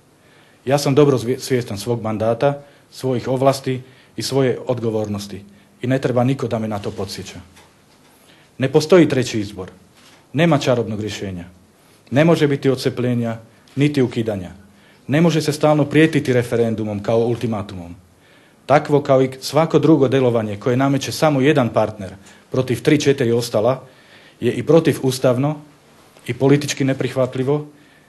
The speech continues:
i tehnički neizvodljivo i prije svega nemoralno. Prema tome, vrijeme je da politički lideri prestanu tražiti izgovor, prestanu kriviti ili javno mnjenje, mnjenje koje su sami stvorili,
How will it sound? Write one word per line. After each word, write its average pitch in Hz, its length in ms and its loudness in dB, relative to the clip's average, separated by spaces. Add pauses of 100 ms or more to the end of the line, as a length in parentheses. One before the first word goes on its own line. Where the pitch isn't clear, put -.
(140)
i 120 120 -6
tehnički 151 560 2 (160)
neizvodljivo 123 680 0 (480)
i 110 80 -8
prije 131 220 2
svega 127 420 -2
nemoralno. 104 580 -2 (1200)
Prema 123 220 -2
tome, 143 320 2 (560)
vrijeme 151 360 4
je 143 60 4
da 123 120 2
politički 131 460 -2
lideri 127 260 0
prestanu 143 440 0
tražiti 120 420 -2
izgovor, 120 500 0 (760)
prestanu 147 420 2
kriviti 135 480 0
ili 151 220 6
javno 143 300 6
mnjenje, 117 560 0 (340)
mnjenje 131 260 0
koje 120 160 -2
su 113 120 -8
sami 117 240 -4
stvorili, 113 580 -4